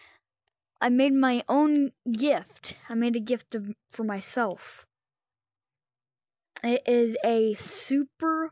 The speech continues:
Horror Games Rec Room act-, um,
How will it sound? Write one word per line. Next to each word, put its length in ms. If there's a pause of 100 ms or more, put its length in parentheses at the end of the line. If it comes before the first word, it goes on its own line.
(160)
Horror 440
Games 460
Rec 520
Room 260 (300)
act-, 260 (760)
um, 160